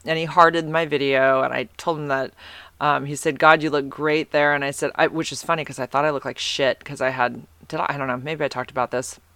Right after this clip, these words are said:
I'm not even sure. I, sometimes I talk about stuff to my friends, and sometimes I talk about it on here, and I can't remember if I said it on the podcast or not. But anyways,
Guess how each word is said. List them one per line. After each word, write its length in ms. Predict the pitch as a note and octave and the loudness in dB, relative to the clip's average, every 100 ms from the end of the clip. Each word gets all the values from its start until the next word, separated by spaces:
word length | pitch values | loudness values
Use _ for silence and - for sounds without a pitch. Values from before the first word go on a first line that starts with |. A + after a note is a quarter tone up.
| C#3+ | -8
I'm 100 | C#3+ | -4
not 140 | B2+ | -4
even 160 | B2 B2+ | -4 -8
sure. 320 | - B2 B2+ - - - - - | -4 -4 -4 -10 -18 -18 -20 -16
I, 120 | - | -10
sometimes 380 | F#3 F3+ F3 D#3+ | -4 -2 0 0
I 60 | |
talk 220 | C#3+ D3+ | 2 2
about 200 | C#3+ C#3 | 4 2
stuff 200 | - D3+ - | 2 -2 -2
to 100 | D3 | -4
my 120 | C3 | -4
friends, 320 | - D3+ C#3+ | 0 0 0
and 100 | B2+ | -8
sometimes 380 | - C#3 C3+ C3 | -8 -6 -6 -8
I 60 | |
talk 180 | C3 C3 | -6 -6
about 160 | B2+ B2 | -2 0
it 80 | B2+ | -2
on 80 | |
here, 160 | C#3 C3+ | -2 -4
and 80 | C3 | -4
I 20 | |
can't 220 | - C#3 | -8 -10
remember 220 | C#3 C3 | -8 -8
if 100 | C3 | -6
I 60 | B2+ | -6
said 180 | - C3+ | -4 -4
it 80 | B2+ | -4
on 60 | |
the 60 | B2+ | -6
podcast 520 | C3 B2+ B2+ B2 - | -4 -4 -2 -6 -6
or 20 | |
not. 160 | C3 A#2+ | -6 -4
But 120 | C#3+ | -4
anyways, 460 | E3+ F3 D#3 C#3+ | -2 0 0 -2